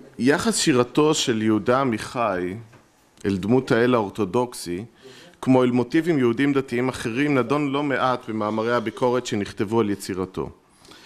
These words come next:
הרטור-, הרטוריקה האירונית המעמידה למבחן את מעמדו של האל חוזרת ונשנית כידוע ביצירתו של עמיחי,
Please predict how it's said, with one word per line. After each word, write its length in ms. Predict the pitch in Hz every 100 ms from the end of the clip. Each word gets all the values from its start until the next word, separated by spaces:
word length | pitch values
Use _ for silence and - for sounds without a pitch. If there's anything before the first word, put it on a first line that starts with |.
| - - -
הרטור-, 460 | 107 113 143 156 165
הרטוריקה 680 | 107 104 101 147 147 120
האירונית 600 | 95 95 95 120 104 80 90
המעמידה 460 | 87 87 90 107
למבחן 600 | 110 98 90 - 104 107
את 140 | 95 90
מעמדו 340 | 85 87 110
של 220 | - 98
האל 160 | 107 127
חוזרת 520 | - 90 110 117 -
ונשנית 520 | 101 92 - 101 104 -
כידוע 400 | 80 76 82 78
ביצירתו 600 | 85 - 87 85 - 90
של 180 | -
עמיחי, 500 | 73 80 - 131 117